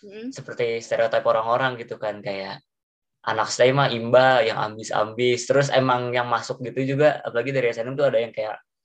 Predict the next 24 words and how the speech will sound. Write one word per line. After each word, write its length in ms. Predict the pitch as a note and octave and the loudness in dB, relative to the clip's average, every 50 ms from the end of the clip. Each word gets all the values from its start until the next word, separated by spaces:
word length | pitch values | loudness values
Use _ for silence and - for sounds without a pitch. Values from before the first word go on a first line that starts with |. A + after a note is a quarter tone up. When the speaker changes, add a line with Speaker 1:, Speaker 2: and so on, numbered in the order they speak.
| _ _ | _ _
Speaker 2:
Olimpiade 540 | _ - A2 A2+ G#2+ G#2 G#2+ G#2+ G#2+ A2 G#2 - | _ 0 0 0 0 0 0 0 0 0 -4 -6
Fisika 400 | A2 G2+ - A#2+ A#2 - A2+ G#2+ | -8 -12 -12 -12 -2 -2 0 0
Nasional, 1000 | G#2 G2+ G2 - A#2 A#2 D3+ D3+ C3+ A2+ A2 G#2+ G#2 G#2 G#2 G#2 G#2 G2+ G2+ F#2+ | 0 -4 -4 -2 -2 -2 0 0 -2 -2 -2 -2 -4 -4 -4 -4 -4 -4 -6 -8
habis 180 | F#2+ - - - | -10 -14 -14 -8
itu 160 | G#2+ G#2+ G#2 | -6 -2 -2
yang 300 | G#2 G2+ G2 F#2+ F#2+ G2 - _ _ _ _ _ _ - | -2 -2 -2 -6 -12 -16 -20 _ _ _ _ _ _ -10
di 60 | A2 | -10
sekolah-sekolah 500 | - - A2+ A2 G#2 G2 - A2+ A2+ A#2+ | 0 6 6 6 6 6 6 6 6 6
juga 160 | B2 A#2+ A2+ A2 | 6 4 2 2
pada 240 | - G#2+ G#2+ G#2+ | 2 2 2 2
rank-rank, 720 | G#2 G#2 G#2+ G#2 G#2 G#2+ G#2+ G#2 G#2 G#2 G2+ G2+ G2+ G#2 - _ _ _ _ _ - | 2 2 0 -4 -4 -4 -4 -6 -6 -8 -10 -10 -12 -14 -16 _ _ _ _ _ -6
mungkin 200 | A2 G2+ B2+ B2 B2 | -4 0 2 2 4
rank 160 | A#2 A2 G#2+ | 2 2 0
sepuluh 320 | G#2 - - A2+ G#2+ G#2 A2 | -2 -2 2 2 2 4 2
besar, 240 | A#2 - B2+ A#2 A2+ A2 | 2 2 2 0 2 0
bahkan 220 | A2 - A#2+ A#2 A2+ | 2 2 2 2 2
mungkin 320 | A2 - A#2+ A#2 A2+ - - _ _ _ _ _ _ _ _ _ _ | -2 -2 -2 -2 -4 -10 -18 _ _ _ _ _ _ _ _ _ _
rank 160 | - A2 G#2 G#2 | -4 -4 0 2
satu, 240 | G#2+ G#2+ - A#2 | 0 0 2 4
rank 240 | A2+ A2 G2+ G#2 A2 | 4 4 4 2 0
duanya 400 | G#2+ A2 G#2+ G2+ - A#2+ A#2+ A2+ | 2 2 2 2 2 -2 -4 -4
gitu 240 | A#2 B2 B2+ B2 A#2+ | -2 -2 -4 -2 -2
yang 240 | A#2 A2+ A2 G#2+ G#2 | -2 -4 -4 -4 -6
masuk. 320 | G#2 G2+ - G#2+ G2+ - | -8 -8 -8 -12 -12 -12